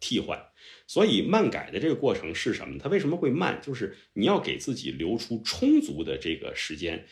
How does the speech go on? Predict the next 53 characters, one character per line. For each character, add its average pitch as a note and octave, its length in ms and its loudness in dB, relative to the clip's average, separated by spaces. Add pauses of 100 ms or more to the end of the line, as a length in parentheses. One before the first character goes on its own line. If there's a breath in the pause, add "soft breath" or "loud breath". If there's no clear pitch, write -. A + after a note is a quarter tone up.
(160 soft breath)
去 A#2 180 0
进 A#2 320 2
行 F2 260 -2
这 F#2 160 2
种 - 260 -6 (100)
伤 A#2+ 300 2
筋 A2 220 -2
动 G#2+ 240 2
骨 - 200 -12
的 E2 120 -6
这 F2 80 -2
样 D2+ 220 -4
的 - 100 -12
一 B1+ 100 -10
些 C#2+ 280 -6
这 C2 160 -8
个 - 360 -12
替 - 160 -4
换， - 180 -6 (460 soft breath)
得 - 100 6
有 F#3+ 180 8
这 G2+ 100 2
样 D2 220 0
的 A#1+ 100 -8
一 A#1+ 160 -10
个， C#2 320 -6
一 D2 80 -10
个 C#2+ 100 -8
决 C#2+ 220 -6
心。 - 320 -8 (320 soft breath)
因 C4 160 6
为 D4+ 140 4
什 - 180 -4
么？ - 140 -6
因 E3+ 160 2
为 F#3 240 0
随 - 240 2
着 D#3+ 80 0
你 G#2+ 180 4
写 - 260 -4
作 F#2 280 2
完 A2 180 -2
成 C#3 260 -4
的 A2 320 0
初 A#3 200 -2
稿 - 200 -2
这 - 80 -6
样 E2+ 140 -2
的 D#2 60 -4
一 E2 80 -2
个 F2 80 -2
过 F2+ 180 0
程， - 240 -6